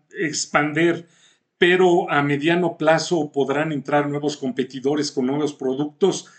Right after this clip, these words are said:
nosotros tenemos que tener bien claro qué papel o qué rol vamos a jugar con nuestros productos, con nuestros clientes,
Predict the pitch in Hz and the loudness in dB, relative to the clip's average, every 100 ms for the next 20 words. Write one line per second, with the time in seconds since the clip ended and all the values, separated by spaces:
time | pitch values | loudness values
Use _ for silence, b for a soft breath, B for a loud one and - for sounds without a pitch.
0 | b b b _ 113 110 165 226 262 - | b b b _ -6 0 2 2 0 0
1 | 185 180 170 - - 143 120 143 120 127 | 0 0 -2 -6 -6 -4 -2 -2 -4 0
2 | 147 139 - 135 123 120 139 - _ _ | 2 2 0 2 2 2 -4 -10 _ _
3 | _ _ _ - 185 - 185 - 165 180 | _ _ _ 2 2 2 -4 0 0 0
4 | 202 156 147 156 156 160 170 185 - _ | -2 -8 -4 -4 0 4 4 2 -6 _
5 | 151 175 202 - - 135 120 139 135 - | 2 2 2 -2 -6 -6 -2 -2 -2 -8
6 | _ _ _ _ _ 170 240 262 254 - | _ _ _ _ _ 4 4 4 -2 -2
7 | 190 160 165 151 170 - 180 147 - - | -2 -2 -4 -2 -4 -4 -2 -2 -4 -14
8 | _ - 202 240 247 - 170 143 156 147 | _ 4 6 6 0 0 -2 -2 -2 2
9 | 139 139 160 196 - - | 2 0 -6 -6 -10 -20